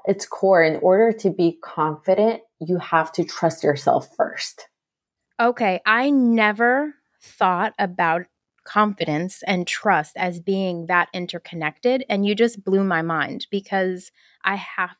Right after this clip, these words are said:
Speaker 2: to say that makes total sense. So trusting yourself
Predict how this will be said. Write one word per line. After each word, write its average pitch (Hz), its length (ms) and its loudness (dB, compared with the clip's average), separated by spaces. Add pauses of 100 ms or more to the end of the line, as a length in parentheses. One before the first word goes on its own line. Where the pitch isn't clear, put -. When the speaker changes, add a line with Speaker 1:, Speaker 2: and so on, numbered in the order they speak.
Speaker 2:
to 240 80 -4
say 202 640 0 (440)
that 190 220 2
makes 220 340 -4
total 180 420 -2
sense. - 640 -2
So 214 280 2
trusting 247 580 0
yourself 196 720 2